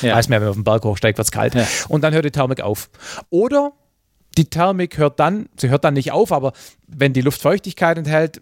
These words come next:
Speaker 2: kondensiert's irgendwann aus, bildet sich eine Wolke und in die Wolke kann ich als Segelflieger nicht rein, weil das
Speaker 1: Ja.
Speaker 2: eh nix, schlecht, wir sind nicht A F A ausgestattet, das heißt, da ist dann auch Ende. Genau, das ist Thermik. Das würde ich sagen, ist, also wenn man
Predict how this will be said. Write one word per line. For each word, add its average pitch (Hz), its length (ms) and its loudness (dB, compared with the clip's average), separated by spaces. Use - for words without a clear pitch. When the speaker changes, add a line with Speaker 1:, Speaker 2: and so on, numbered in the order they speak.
Speaker 2:
kondensiert's 147 480 2
irgendwann 127 260 0
aus, 170 160 2
bildet 135 220 0
sich 120 100 -4
eine 113 140 2
Wolke 147 400 2
und 139 180 2
in 139 80 0
die 123 120 2
Wolke 127 240 0
kann 131 160 -4
ich 127 80 -2
als 107 120 -2
Segelflieger 117 380 0
nicht 110 200 -2
rein, 95 300 0
weil 113 100 2
das 92 100 2
Speaker 1:
Ja. 87 80 4
Speaker 2:
eh 165 100 2
nix, - 380 -2
schlecht, - 360 0
wir 123 80 2
sind 117 140 2
nicht 127 180 0
A 151 120 2
F 147 100 0
A 139 100 0
ausgestattet, 120 640 -2
das 113 120 0
heißt, 113 200 2
da 110 100 2
ist - 100 -2
dann 123 80 -6
auch - 180 -2
Ende. 104 300 0
Genau, 147 220 2
das 180 120 2
ist 202 160 -2
Thermik. 135 420 -2
Das 180 180 0
würde 185 120 2
ich - 80 -2
sagen, 160 300 0
ist, - 300 -2
also 143 180 0
wenn 170 120 2
man 165 180 0